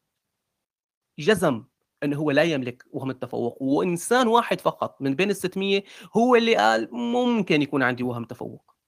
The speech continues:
من بين الستمية واحد قال: "ممكن يكون عندي وهم تفوق." ولكن خمسة وثمانين بالمية من المشاركين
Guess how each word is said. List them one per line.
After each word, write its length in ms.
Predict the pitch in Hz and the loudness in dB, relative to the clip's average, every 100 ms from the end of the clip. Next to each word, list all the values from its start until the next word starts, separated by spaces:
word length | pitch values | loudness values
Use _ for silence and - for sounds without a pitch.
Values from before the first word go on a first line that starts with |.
| _ 135 | _ -4
من 220 | 135 127 | -4 2
بين 160 | 180 | 2
الستمية 640 | 196 - 156 156 156 147 147 | 2 0 -2 0 0 0 0
واحد 380 | 147 170 139 135 | 2 2 0 0
قال: 160 | 139 | -2
"ممكن 340 | 151 196 180 135 | -2 -4 -4 -6
يكون 200 | - 120 | -4 -8
عندي 220 | 117 - | -8 -12
وهم 180 | 123 - | -14 -16
تفوق." 400 | 127 - - - | -16 -14 -14 -8
ولكن 340 | 131 170 151 | -2 -2 -4
خمسة 300 | 139 139 - | -10 -12 -8
وثمانين 380 | 196 165 156 165 | -8 -4 -2 -2
بالمية 340 | 135 131 120 | -4 -4 -6
من 140 | 120 156 | -4 -2
المشاركين 720 | 151 143 147 135 135 170 233 | -2 -2 2 2 0 -2 -4